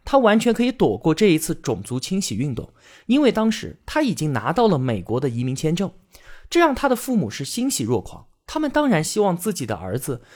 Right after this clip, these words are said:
能够平安地离开奥地利，但是作为儿子的弗兰克呢，却左右为难。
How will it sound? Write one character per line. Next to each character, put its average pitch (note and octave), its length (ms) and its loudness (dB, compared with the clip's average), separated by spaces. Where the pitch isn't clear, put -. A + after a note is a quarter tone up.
能 E3 140 4
够 G#3+ 120 6
平 C3 360 -2
安 G3+ 160 0
地 F3 100 2
离 G#2 160 -2
开 A2+ 160 -6
奥 A#2 160 0
地 G#2+ 140 -4
利， B2+ 240 -6
但 A#3 140 2
是 A3 100 -2
作 G#3 220 2
为 C#3 140 2
儿 B2 240 0
子 C#3+ 120 -8
的 A2 120 -6
弗 B2 160 -10
兰 A#2+ 160 -4
克 C#3+ 240 -6
呢， - 160 -14
却 D3+ 180 -2
左 A#2+ 300 -4
右 D3 160 0
为 F#2 180 -4
难。 - 140 -16